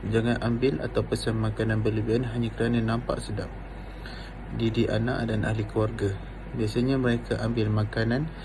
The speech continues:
dalam kuantiti yang boleh dihabiskan. <clears throat> Guna semula lebihan makanan.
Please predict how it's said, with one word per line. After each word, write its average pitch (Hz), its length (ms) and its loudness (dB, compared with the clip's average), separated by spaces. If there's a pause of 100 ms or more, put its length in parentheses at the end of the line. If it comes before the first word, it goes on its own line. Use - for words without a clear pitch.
(460)
dalam 127 240 6 (160)
kuantiti 123 560 2
yang 117 160 2
boleh 117 320 2
dihabiskan. 101 640 -2 (320)
<clears throat> - 160 -8 (2750)
Guna 139 240 4
semula 131 720 4 (480)
lebihan 120 320 2
makanan. 110 480 0